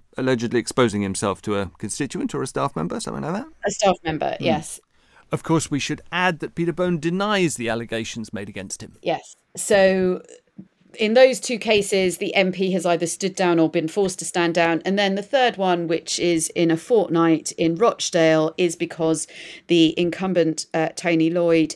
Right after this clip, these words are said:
Speaker 2: very sadly died. Um, so we have three upcoming by-elections. Now, the reason why my long story short is back to square one with Labour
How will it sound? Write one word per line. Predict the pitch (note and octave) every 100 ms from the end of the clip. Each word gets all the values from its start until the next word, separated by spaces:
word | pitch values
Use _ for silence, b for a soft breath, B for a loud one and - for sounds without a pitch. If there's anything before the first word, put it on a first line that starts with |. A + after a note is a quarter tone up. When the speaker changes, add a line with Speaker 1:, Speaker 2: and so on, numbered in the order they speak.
| -
Speaker 2:
very | D#3+
sadly | D#3+ D#3 D3
died. | C#3+ E3+ D3 C#3+ - _ B B B B
Um, | F#3 F3 E3+ F3 -
so | - G#3 G3 F#3+ -
we | G#3
have | G#3+
three | - C4+ C4 B3+
upcoming | G#3+ - F#3+ F#3 F3 E3+
by-elections. | - F3 D#3+ D#3+ - - D#3+ D#3+
Now, | G3+ G3
the | - G3
reason | G#3+ D4 C4+
why | A3+ G#3
my | G3 G3 F#3+ _ -
long | B3 B3
story | - A3+ A3
short | - F#3+ F3 - - -
is | F#3 F3+ F3 - -
back | A3 G#3+
to | G3
square | - F#3 E3+
one | E3+ E3 E3
with | D#3+
Labour | G#3+ G#3+ G3 F3+ E3+